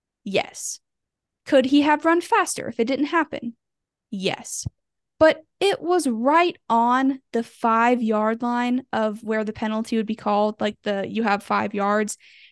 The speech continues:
And Baker and Cooper were making contact with one another, and Baker fell down. So, all of that taken into consideration,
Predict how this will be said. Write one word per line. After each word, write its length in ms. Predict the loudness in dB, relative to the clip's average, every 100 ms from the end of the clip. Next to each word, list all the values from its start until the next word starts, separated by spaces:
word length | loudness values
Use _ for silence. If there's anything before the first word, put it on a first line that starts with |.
| _ 0
And 360 | 2 4 2 -2 _ _ _ 2
Baker 500 | 4 4 0 -2 -6 _ _ _ _ 2
and 240 | 2 2
Cooper 500 | 2 2 4 2 2 -2
were 100 | 0
making 300 | 0 0 -2
contact 480 | 0 0 -2 -4 -4
with 340 | 0 0 2
one 160 | 2 2
another, 460 | 2 0 0 -4 -8 _ _ _ _ _ _ _ 0
and 320 | 2 2 2
Baker 300 | 0 0 -2
fell 240 | 0 0
down. 560 | 2 0 0 -6 -12 -16 _ _ _ _ _ _ _ _ _ _ _ _ _
So, 380 | -6 2 2 2 -8 -20 _ _ _ _ _ 2
all 260 | 4 4
of 80 | 4
that 260 | 4 4 2
taken 340 | 0 4 6
into 180 | 6 4
consideration, 1000 | 2 0 0 -2 -2 -4 -2 -2 -2